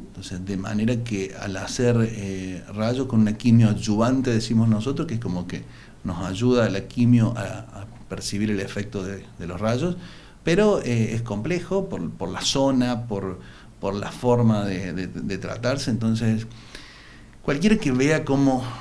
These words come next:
es un estadio avanzado en cáncer de cuello uterino, creo que sale corriendo a hacerse los controles ginecológicos. No seamos hijos del rigor y hagamos las cosas en tiempo y forma.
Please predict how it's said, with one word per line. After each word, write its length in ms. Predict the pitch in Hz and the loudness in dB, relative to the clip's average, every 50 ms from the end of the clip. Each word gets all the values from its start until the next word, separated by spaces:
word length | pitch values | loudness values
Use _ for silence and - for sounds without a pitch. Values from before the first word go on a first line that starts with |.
| - - - - | -16 -18 -18 -8
es 120 | - 127 139 | -2 2 2
un 100 | 139 127 | 4 4
estadio 580 | 120 117 120 104 - - 107 113 123 131 127 117 | 2 0 -2 -4 -4 -2 0 2 2 4 4 4
avanzado 640 | 107 104 101 104 104 107 110 - 127 123 123 123 113 | 4 2 2 0 0 0 0 0 0 2 2 2 4
en 60 | 110 104 | 2 2
cáncer 320 | 101 110 113 113 113 98 | 2 2 0 0 0 -2
de 40 | 90 | -4
cuello 220 | - 104 104 101 | -4 -4 -4 -4
uterino, 400 | 101 - 87 90 98 123 147 139 | -4 -6 -4 -2 0 2 2 2
creo 180 | 110 107 110 101 | 0 0 -2 -4
que 60 | - | -4
sale 240 | - - 98 104 - | -6 -6 -6 -8 -8
corriendo 380 | - - - 92 98 101 98 | -8 -10 -8 -6 -6 -4 -4
a 20 | 87 | -6
hacerse 260 | - 95 90 - - | -8 -10 -12 -12 -12
los 100 | 80 80 | -14 -12
controles 360 | - 82 82 82 95 95 98 | -10 -10 -8 -8 -8 -8 -8
ginecológicos. 840 | - 90 82 85 - - - 78 82 82 - 85 80 - 87 - - | -6 -6 -6 -6 -8 -8 -8 -8 -8 -8 -8 -8 -8 -10 -10 -10 -8
No 120 | 98 101 101 | -8 -6 -6
seamos 400 | 98 - 95 87 90 90 87 95 | -6 -6 -6 -6 -6 -6 -4 -4
hijos 280 | 95 95 - 120 120 | -6 -4 -2 -2 0
del 120 | 123 123 123 | 0 0 0
rigor 360 | 139 135 135 131 127 127 139 143 139 - - - - | -2 -2 -2 -4 -4 -8 -8 -12 -14 -18 -18 -14 -10
y 60 | 90 | -8
hagamos 320 | 87 92 101 104 107 101 | -6 -4 -2 -2 -2 -2
las 120 | 98 92 - | -4 -6 -8
cosas 340 | - 95 90 - 87 90 | -10 -10 -8 -8 -8 -8
en 80 | 87 82 | -8 -6
tiempo 300 | 82 87 87 92 87 82 | -6 -6 -6 -6 -6 -8
y 20 | |
forma. 420 | 82 82 78 71 - - - - | -10 -10 -10 -12 -12 -12 -16 -18